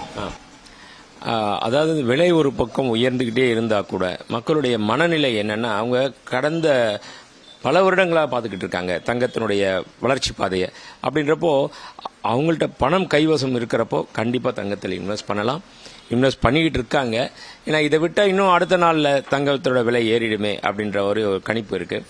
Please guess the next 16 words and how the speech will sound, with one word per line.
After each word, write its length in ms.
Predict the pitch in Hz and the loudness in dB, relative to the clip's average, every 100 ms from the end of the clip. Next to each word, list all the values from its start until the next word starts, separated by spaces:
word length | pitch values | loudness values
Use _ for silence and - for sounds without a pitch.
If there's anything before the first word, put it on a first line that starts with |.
| - - - - | -18 -20 -12 -4
அதனால 320 | 110 160 151 | 0 2 2
அவங்க 260 | 139 170 165 | 2 2 0
வந்து 220 | 175 180 | 2 0
என்ன 180 | 165 165 | 0 -2
பண்ணலாம், 400 | 156 160 143 131 | -2 -2 -2 -2
தன்னுடைய 340 | 147 143 131 | -2 0 0
சக்திக்கு 420 | 160 - 214 151 | -4 -4 -4 -2
தகுந்த 280 | 131 123 117 | -2 0 0
மாதிரி, 280 | 110 107 139 - - - - | -2 -4 -6 -14 -20 -16 -6
ஆ, 240 | 120 117 113 | -2 0 0
தன்கிட்ட 300 | 147 165 160 | -2 0 2
இருக்கிற 640 | 160 175 196 190 196 196 - - _ _ _ _ - - | 2 2 4 4 4 2 -6 -20 _ _ _ _ -6 0
சேமிப்புல, 520 | 185 170 123 123 139 - - - 117 | 2 2 0 -2 -2 -6 -20 -14 -4
பணத்துல, 460 | 135 143 131 123 - - - - | -2 0 0 0 -4 -14 -12 -4
அதை 280 | 131 147 | -2 -2
த-, 100 | - | -6